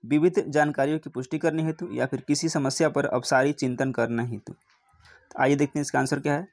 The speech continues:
तो इसका आंसर डी है, यानी कि तीन और चार, तीन और चार करेक्ट हो जाएंगे। समालोचनात्मक चिंतन,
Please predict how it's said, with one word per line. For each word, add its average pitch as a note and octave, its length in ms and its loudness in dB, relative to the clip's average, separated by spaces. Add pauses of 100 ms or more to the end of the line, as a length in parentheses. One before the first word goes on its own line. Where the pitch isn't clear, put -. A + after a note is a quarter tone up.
(140)
तो A#2+ 80 -2
इसका C3+ 220 2
आंसर D3 240 2
डी C#3 240 4
है, A#2+ 220 2 (420)
यानी C#3+ 160 4
कि D3+ 100 2
तीन F3 400 4
और C#3 240 2
चार, B2+ 360 2 (1200)
तीन D#3+ 140 2
और D#3+ 80 4
चार D#3+ 140 4
करेक्ट D#3+ 260 -4
हो E3+ 40 -2
जाएंगे। E3 300 -6 (720)
समालोचनात्मक E3+ 680 0
चिंतन, E3 520 0